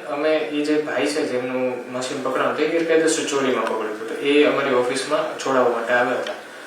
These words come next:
તો એમને પૂછતાછ કરી, અમે પૂછ્યું કે, "ભાઈ, તમારે કોઈ WhatsApp ગ્રુપ કે એવું ચાલે છે?"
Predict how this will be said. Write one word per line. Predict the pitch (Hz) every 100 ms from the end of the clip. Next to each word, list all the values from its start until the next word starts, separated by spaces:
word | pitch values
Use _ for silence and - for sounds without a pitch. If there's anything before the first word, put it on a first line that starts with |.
| - -
તો |
એમને | 147 151 160
પૂછતાછ | 160 151 - 151
કરી, | - 120 117 113
અમે | 113 - - -
પૂછ્યું | 143 135 120
કે, | 110
"ભાઈ, | 120 127
તમારે | 120 123 123
કોઈ | 120 117
WhatsApp | 113 113 - 123 120
ગ્રુપ | 127 120 -
કે |
એવું | 113 117
ચાલે | 107 107 123
છે?" | -